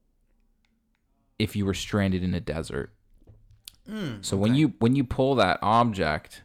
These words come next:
Speaker 2: Mm.
Speaker 1: I got it. When you pull that object, the last object inside your bag, which I don't know what it is,
Speaker 2: Mm.
Speaker 1: that would be considered the only object that I would bring into a desert. So therefore, I have to improvise and explain to you why I chose that object. The same
Speaker 2: Okay.
Speaker 1: goes,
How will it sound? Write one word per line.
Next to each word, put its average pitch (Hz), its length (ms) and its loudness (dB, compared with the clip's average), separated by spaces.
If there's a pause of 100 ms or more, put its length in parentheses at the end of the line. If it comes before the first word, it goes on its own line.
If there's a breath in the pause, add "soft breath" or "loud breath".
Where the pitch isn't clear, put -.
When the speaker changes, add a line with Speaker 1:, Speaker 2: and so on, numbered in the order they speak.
(120)
Speaker 2:
Mm. 127 300 -10 (380)
Speaker 1:
I 113 160 2
got 110 200 4
it. - 260 0
When 92 140 -2
you 110 80 0
pull 113 200 -2
that 104 240 0
object, 95 480 -2
the 90 80 -2
last 95 280 -2
object 90 320 -4
inside 92 320 -4
your - 80 -8
bag, - 280 -6
which - 160 -6
I 90 60 0
don't 82 160 -4
know 82 100 -4
what 82 140 -6
it - 100 -8
is, 73 160 -4 (160)
Speaker 2:
Mm. 104 280 -12 (680)
Speaker 1:
that 113 360 4
would 110 140 2
be 110 100 0
considered 104 640 0 (160)
the 107 320 -4
only 107 360 2
object 87 640 -2 (320)
that 92 140 2
I 92 80 2
would 90 200 -2
bring 87 220 -2
into 85 240 -4
a 80 40 -4
desert. 65 400 -6
So 104 160 0
therefore, 101 340 2
I - 20 2
have 95 180 -4
to 87 220 -2 (380)
improvise 95 440 0
and 92 80 -4
explain 92 360 -4
to 95 60 -2
you 95 100 -4
why 101 420 -8
I - 80 -8
chose 104 260 -8
that - 120 -6
object. - 440 -10 (320 loud breath)
The 104 80 -2
same 135 220 4
Speaker 2:
Okay. 120 60 4
Speaker 1:
goes, 117 260 2